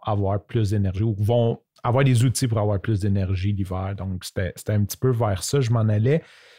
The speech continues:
Mettons, là, je, comme, j'écoute ça, puis je me dis, « Oui, ça m'intéresse, mesdames, de suivre votre programme au cœur de mes saisons. » Qu'est-ce, qu'est-ce que je peux m'attendre comme expérience ? Euh,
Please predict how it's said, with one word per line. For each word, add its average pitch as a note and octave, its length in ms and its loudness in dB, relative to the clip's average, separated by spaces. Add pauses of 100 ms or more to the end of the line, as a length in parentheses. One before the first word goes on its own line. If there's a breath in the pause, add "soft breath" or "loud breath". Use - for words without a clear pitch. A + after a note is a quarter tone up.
(180 loud breath)
Mettons, A#2+ 320 0
là, A#2+ 200 2
je, G#2 80 -6
comme, G2 320 -2 (180)
j'écoute A2 340 0
ça, C#3 140 0
puis A2+ 140 -4
je A2+ 40 2
me G#2+ 140 2
dis, « G#2+ 240 -2
Oui, A#2 240 0
ça B2 160 0
m'intéresse, A#2 1080 0
mesdames, A2+ 560 2
de G#2 120 0
suivre A#2+ 340 -2
votre G2+ 240 -4
programme A2 760 0 (140)
au A2+ 140 0
cœur A2+ 240 0
de G#2 80 0
mes G2+ 160 2
saisons. » G2+ 520 -4
Qu'est-ce, - 280 -4 (260 loud breath)
qu'est-ce G3 160 -2
que C#3+ 100 -2
je - 120 -4
peux B2 100 0
m'attendre A#2 580 2
comme A2 200 0
expérience ? A2+ 1200 0
Euh, G2 160 -2